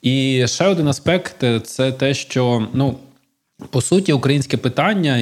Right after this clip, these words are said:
і, е, повномасштабна агресія Росії, вони, е, дещо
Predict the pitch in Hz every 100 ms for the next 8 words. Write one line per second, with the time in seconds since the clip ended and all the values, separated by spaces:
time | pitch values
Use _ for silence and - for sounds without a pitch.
0 | 107 110 113 110 107 107 104 110 107 107
1 | 107 107 107 107 107 - - - - 123
2 | 123 123 - 131 117 113 110 117 - 110
3 | 110 113 - 214 233 165 117 101 113 117
4 | 135 160 165 151 127 - - - 120 113
5 | 104 135 147 -